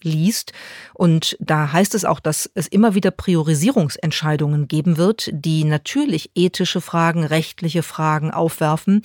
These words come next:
und dass man da eben schauen muss, wie man den Gesundheitsschutz und den Lebensschutz eines jeden einzelnen Menschen in Verbindung bringt mit den Prinzipien der Gerechtigkeit und der Solidarität, die eben eine Gesellschaft ja auch aufrechterhalten wie die unsere.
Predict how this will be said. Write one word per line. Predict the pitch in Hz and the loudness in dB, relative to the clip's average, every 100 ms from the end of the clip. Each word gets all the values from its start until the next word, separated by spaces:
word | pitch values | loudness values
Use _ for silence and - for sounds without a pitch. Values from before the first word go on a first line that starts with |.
| - - - - | -4 -16 -18 -4
und | - 170 160 - | 2 2 2 -2
dass | 160 190 | -2 0
man | 170 | 0
da | 160 185 | 0 0
eben | 170 170 165 - | 0 2 0 -2
schauen | - 170 196 | 0 4 6
muss, | 190 185 - | 4 2 -4
wie | 151 175 | -2 2
man | 185 180 | 4 4
den | 165 156 | 2 2
Gesundheitsschutz | 147 156 208 202 202 - 220 226 - | 2 2 2 2 0 0 -2 -2 -4
und | 160 160 | -4 -2
den | 151 | -2
Lebensschutz | 151 156 180 - 180 - | 0 0 -2 -2 -4 -4
eines | - 160 - | -4 -4 -2
jeden | 151 147 - | -2 -2 0
einzelnen | 175 220 196 160 147 | 0 2 2 2 2
Menschen | 147 151 190 208 - - - | 0 2 2 0 -2 -20 -4
in | 226 | -2
Verbindung | 233 226 220 196 175 156 | 0 4 4 6 4 2
bringt | 147 151 196 220 | 2 2 2 2
mit | 175 156 - - | 0 -2 -4 -10
den | 151 160 156 | -4 -2 0
Prinzipien | 170 - 180 185 | 0 -2 -2 0
der | 165 | 0
Gerechtigkeit | 160 170 240 - 175 - 143 165 | 2 2 0 0 -4 -4 -4 -4
und | - 175 165 - | -2 0 0 -2
der | 170 | -2
Solidarität, | 151 160 156 156 156 147 - 175 190 - - - - | 0 0 0 -2 -2 -4 -2 0 0 -2 -18 -18 -6
die | 180 | -2
eben | - 170 | 0 0
eine | 175 180 | 2 2
Gesellschaft | 190 180 202 - 180 | 2 2 2 0 -2
ja | 190 | -2
auch | - - | -4 -2
aufrechterhalten | 165 - 170 - 156 156 165 147 | -2 -2 -4 -2 -2 -2 -2 -2
wie | 147 | -4
die | 151 151 | -4 -4
unsere. | 151 139 151 143 | -2 -4 -6 -12